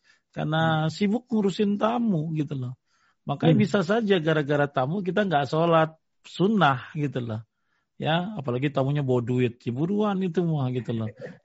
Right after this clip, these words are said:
Speaker 1: Jadi ketika, jangan zikir we di dalam. Kata istrinya, "Papi ada tamu lagi zikir pagi sore." Ya Allah, ya.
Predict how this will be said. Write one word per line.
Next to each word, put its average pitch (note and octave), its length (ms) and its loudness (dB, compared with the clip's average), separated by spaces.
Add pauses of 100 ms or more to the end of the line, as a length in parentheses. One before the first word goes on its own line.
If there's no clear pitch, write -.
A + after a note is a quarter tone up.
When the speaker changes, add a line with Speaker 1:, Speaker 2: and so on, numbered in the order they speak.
Speaker 1:
Jadi G3 180 -4
ketika, E3+ 640 2 (320)
jangan G#3+ 320 0 (880)
zikir F3 340 2
we B3+ 220 6 (1120)
di G3+ 80 2
dalam. E3 480 4 (880)
Kata B2+ 300 -4
istrinya, C#3+ 420 -4 (320)
"Papi C#3+ 320 -2
ada B2 240 -4
tamu B2+ 460 -4 (500)
lagi A2+ 240 -2
zikir G#2 320 -6
pagi G2 240 -8
sore." G2 400 -8 (640)
Ya A2 500 -12
Allah, - 640 -14
ya. C#3+ 220 -2